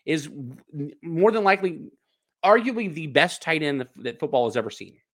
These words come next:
He is a wide receiver with the body of a tight end that is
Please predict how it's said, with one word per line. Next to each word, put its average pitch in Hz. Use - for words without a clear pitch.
He 175
is 190
a 135
wide 123
receiver 170
with 117
the 110
body 151
of 170
a 170
tight 123
end 104
that 139
is 127